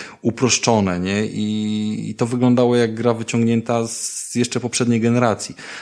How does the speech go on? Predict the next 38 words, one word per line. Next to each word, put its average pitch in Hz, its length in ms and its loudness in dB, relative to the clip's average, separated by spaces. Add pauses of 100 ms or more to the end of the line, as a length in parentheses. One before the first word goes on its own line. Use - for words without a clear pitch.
a - 120 -4
potem, 104 420 2
y, 101 680 2
w 98 220 -12
drugiej 131 340 2
części, 95 400 0
no, 110 100 2
to 107 120 0
już 107 200 2
było 104 280 2
widać, 107 340 4
że 95 180 -2
to 98 140 -2
jest, 95 220 0
wiesz, 92 280 0
no, 90 120 2 (380)
kwintesencja, 101 720 2
powiedzmy, 92 640 0 (560)
tej, 92 180 2
tej 98 180 0
generacji 95 680 0
właściwej, 101 600 0
tak? 104 380 0
I, 98 220 -2
i 95 60 -4
powiedzmy 95 600 -2
w - 120 -10
trójce 98 380 0
już 92 240 -2
tam 92 200 0
oszlifowana 101 680 2
tylko 92 300 -4
już 90 140 -2
do 90 120 -2
końca 95 360 -4
z 85 60 -6
jakimiś 85 340 -6
tam 90 200 -4